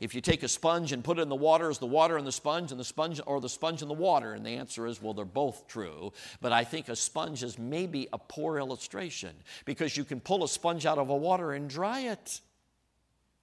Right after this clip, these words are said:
I think a better illustration is if you put red food coloring into a bucket of water. So my question is, the red food coloring in the water, or is the water in the red food coloring? And the answer is,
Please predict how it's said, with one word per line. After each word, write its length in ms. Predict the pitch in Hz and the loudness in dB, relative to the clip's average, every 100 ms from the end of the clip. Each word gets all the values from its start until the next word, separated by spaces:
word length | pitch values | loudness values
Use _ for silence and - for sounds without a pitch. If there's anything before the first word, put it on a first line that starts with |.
| _ _ _ _ _ _ _ - | _ _ _ _ _ _ _ 2
I 60 | |
think 180 | 165 214 | 4 6
a 20 | |
better 240 | 151 220 220 | 8 10 10
illustration 540 | 175 - 190 190 190 | 6 4 2 4 2
is 120 | 165 | 2
if 120 | 175 | 2
you 60 | 135 | 0
put 180 | - 220 | 0 0
red 340 | 170 220 208 | 4 2 2
food 300 | 180 277 247 | -2 -4 -2
coloring 440 | - 165 127 120 123 | 6 6 6 0 -2
into 260 | 156 151 | -2 -2
a 40 | 143 | -4
bucket 440 | 117 - 359 - | 0 2 2 4
of 80 | 233 | 4
water. 580 | 240 240 240 175 123 110 - | 6 8 8 6 2 0 -6
So 140 | - 180 | -4 0
my 120 | 175 | 0
question 440 | - 226 202 180 | 2 0 2 0
is, 180 | 175 175 - - | 0 0 -2 -4
the 80 | 117 | 2
red 240 | 147 151 | 2 2
food 260 | - 185 143 | 0 -2 2
coloring 340 | 180 180 165 | 2 2 -2
in 80 | 160 | -2
the 60 | |
water, 360 | 151 185 233 262 | 4 6 6 6
or 80 | 165 | 4
is 80 | 117 | 2
the 80 | |
water 400 | 127 165 196 196 | 2 4 6 4
in 80 | 202 | 2
the 80 | 196 | 2
red 260 | 196 220 - | 0 0 0
food 240 | 220 170 | -2 0
coloring? 420 | 127 110 104 104 - - - | 0 0 0 -6 -8 -14 -8
And 140 | 101 | -2
the 60 | 120 | 0
answer 440 | 175 185 - 202 | 0 0 2 4
is, 200 | 208 - | 4 0